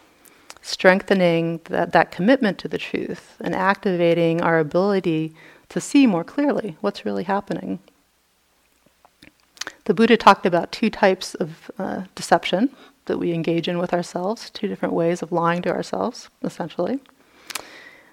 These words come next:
Uh, the first being ignorance,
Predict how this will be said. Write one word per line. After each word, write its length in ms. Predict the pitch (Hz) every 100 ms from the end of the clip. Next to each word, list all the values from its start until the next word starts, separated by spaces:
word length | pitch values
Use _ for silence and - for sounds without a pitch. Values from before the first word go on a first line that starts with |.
| _
Uh, 440 | 196 175 170 165 170
the 120 | 190
first 380 | - 185 185 -
being 420 | 180 170 165 170
ignorance, 680 | - 202 185 - 170 - -